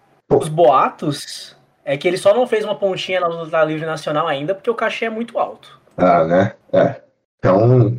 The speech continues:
Speaker 1: você tá dizendo que ele pensa muito em dinheiro, então. É isso que você tá me dizendo.
Speaker 2: É, isso que a produção está dizendo.
Speaker 1: Ah,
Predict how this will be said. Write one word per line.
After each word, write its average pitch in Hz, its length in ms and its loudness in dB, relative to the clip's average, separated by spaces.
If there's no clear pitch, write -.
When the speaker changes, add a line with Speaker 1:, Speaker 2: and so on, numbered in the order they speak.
Speaker 1:
você 98 260 0
tá 98 60 6
dizendo 101 440 2
que 120 120 0
ele 107 920 4
pensa 98 260 2
muito 104 240 2
em 104 60 4
dinheiro, 98 400 2
então. - 340 -2
É 73 120 2
isso - 120 -4
que 87 60 -4
você 85 140 0
tá 87 80 0
me 80 80 -4
dizendo. 80 400 -4
Speaker 2:
É, 147 200 -2
isso 139 120 -6
que 214 60 2
a 196 40 4
produção 214 500 -2
está 220 200 0
dizendo. 156 380 0
Speaker 1:
Ah, - 160 0